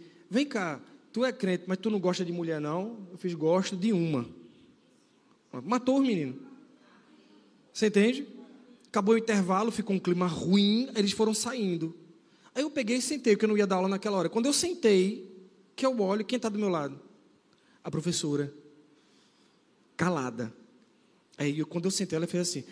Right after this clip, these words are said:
"Eu gostei muito do que você fez." Eu sabia do que ela tava falando, mas eu queria que ela falasse. Eu disse, "O quê?" Ela fez, "Isso aí que você fez.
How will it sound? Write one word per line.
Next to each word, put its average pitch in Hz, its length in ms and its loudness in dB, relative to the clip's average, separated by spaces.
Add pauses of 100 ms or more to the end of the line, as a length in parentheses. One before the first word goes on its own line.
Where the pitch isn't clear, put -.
(140)
"Eu 165 60 -8
gostei 151 260 -4
muito 226 260 -2
do 147 80 -8
que - 120 -10
você 139 280 -8
fez." - 600 -16 (760)
Eu 185 80 -2
sabia 180 380 -2
do 151 60 -6
que 147 80 -8
ela 135 100 -4
tava 131 220 -8
falando, 113 360 -10
mas 131 100 -10
eu 139 80 -2
queria 147 140 -8
que - 60 -10
ela 139 120 -6
falasse. 139 420 -10
Eu 165 40 -12
disse, - 120 -10
"O 330 60 -6
quê?" 330 240 -4 (2000)
Ela 143 160 -6
fez, 135 420 -6
"Isso 262 200 -8
aí 160 100 -6
que - 80 -14
você 135 240 -6
fez. - 540 -16